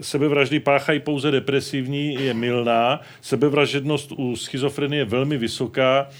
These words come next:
a za depresí hned druhá nejvyšší. A souvisí s tím, že se depresivní příznaky vyskytujou taky u schizofreniků, ale není to příznak specifický, typický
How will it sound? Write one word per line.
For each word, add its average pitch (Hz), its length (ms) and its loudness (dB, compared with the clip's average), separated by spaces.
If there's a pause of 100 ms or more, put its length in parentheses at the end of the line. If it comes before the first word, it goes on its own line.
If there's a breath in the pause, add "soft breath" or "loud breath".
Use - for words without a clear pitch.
(320 loud breath)
a 110 160 2
za 117 260 4
depresí 139 640 0
hned 131 180 -2
druhá 123 400 2
nejvyšší. 113 680 -2 (360 loud breath)
A 92 60 -6
souvisí 170 580 4
s - 100 -6
tím, 170 260 2
že 156 120 2
se 151 180 0
depresivní 160 580 2
příznaky 160 520 -2
vyskytujou 170 640 0
taky 156 300 -4
u 123 120 -8
schizofreniků, 135 760 -2 (320 loud breath)
ale 143 240 4
není 156 260 2
to 170 160 2
příznak 165 680 -2 (260 soft breath)
specifický, 160 1080 2 (160)
typický 151 800 2